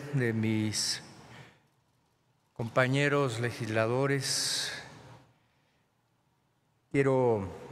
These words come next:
expresar nuestras condolencias a la familia de René Juárez Cis-,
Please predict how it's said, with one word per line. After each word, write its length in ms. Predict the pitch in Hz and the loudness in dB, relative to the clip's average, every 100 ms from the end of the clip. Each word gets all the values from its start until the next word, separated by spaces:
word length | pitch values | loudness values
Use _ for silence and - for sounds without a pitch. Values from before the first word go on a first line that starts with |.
| - - - _ _ _ | -18 -20 -20 _ _ _
expresar 600 | - - 123 120 139 135 120 | -10 0 2 4 4 4 2
nuestras 600 | 123 117 - 127 123 - | -2 -2 -2 0 -2 -2
condolencias 1040 | 135 127 131 143 135 139 113 - - - - - - - - - _ | -2 0 0 0 0 -2 -4 -4 -8 -8 -14 -20 -20 -20 -20 -20 _
a 100 | 127 | 0
la 140 | 117 117 | 0 0
familia 680 | 123 123 127 131 123 120 - | 0 0 0 2 0 -2 -6
de 180 | 147 113 | -4 -2
René 340 | 110 117 120 117 | 0 0 0 -2
Juárez 460 | - 120 113 - | -2 0 0 -2
Cis-, 240 | 104 104 | -4 -8